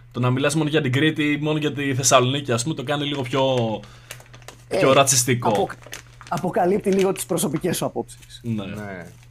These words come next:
Speaker 3: Άντε πες, άμα ήταν κριτικός, να πω ότι μιλάει εκ πείρας, ρε φίλε,
Speaker 1: Ναι.
Speaker 3: και ότι έχει βιώσει την κουλτούρα και μπορεί να καταλάβει, ε, κάποια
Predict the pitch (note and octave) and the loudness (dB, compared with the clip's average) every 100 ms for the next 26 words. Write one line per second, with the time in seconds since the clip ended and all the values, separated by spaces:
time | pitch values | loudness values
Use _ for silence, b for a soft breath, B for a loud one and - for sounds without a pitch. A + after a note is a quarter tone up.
0 | - - - B2+ C#3+ C3 D3 C#3 D3+ C#3+ | -20 -18 -8 -6 -4 -4 -4 -2 -2 -2
1 | B2 C#3+ C3+ A2+ G#2+ A2+ - G2 G#2 - | -2 -2 -4 -6 -10 -12 -8 -8 -8 -14
2 | - A2+ A2+ B2+ D3 B2 B2 C3 A2+ - | -12 -10 -10 -8 -6 -4 -2 -2 -4 -8
3 | A2+ G2 - - - B2+ B2+ B2 A#2+ A#2+ | -10 -8 -10 -14 -8 -4 -2 -4 -6 -6
4 | B2+ G#2+ A#2 B2+ - - A2 F#2+ B2 B2+ | -6 -2 -2 -2 -8 -14 -12 -10 -6 -2
5 | A#2+ A#2+ A2 F#2+ A2 A2+ B2 A2+ A2 A#2 | -2 -2 -4 -4 -6 -6 -6 -6 -4 -4
6 | A2+ A#2 A2+ B B B - - G#2+ G#2 | -4 -4 -6 B B B -20 -10 -8 -6
7 | G2+ G2 C3 B2 - A2 G#2 G2 F#2+ | -6 -6 -6 -6 -4 -2 0 -2 -6